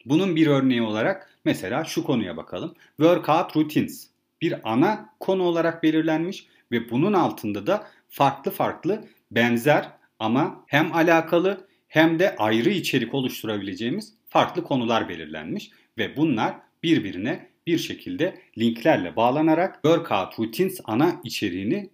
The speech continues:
daha da güçlendirerek daha da iyi bir hale getirmiş. Sevgili arkadaşlar, umuyorum çok faydalı bir bölüm olmuştur bu bölümde.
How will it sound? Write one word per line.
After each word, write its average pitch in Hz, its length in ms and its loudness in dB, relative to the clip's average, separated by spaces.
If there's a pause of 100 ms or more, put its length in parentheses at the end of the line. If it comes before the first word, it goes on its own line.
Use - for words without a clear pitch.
(120)
daha 160 220 2
da 120 60 0
güçlendirerek 92 920 -8 (300)
daha 120 240 0
da 95 60 -10
iyi 123 260 -4
bir 87 60 -8
hale 110 320 -2
getirmiş. 82 720 -6
Sevgili 139 380 2
arkadaşlar, 110 720 -2
umuyorum 156 600 4
çok 156 280 -2
faydalı 120 400 -2
bir 135 260 -6 (120)
bölüm 107 260 -2
olmuştur 85 540 -10
bu 87 100 -10
bölümde. 82 540 -8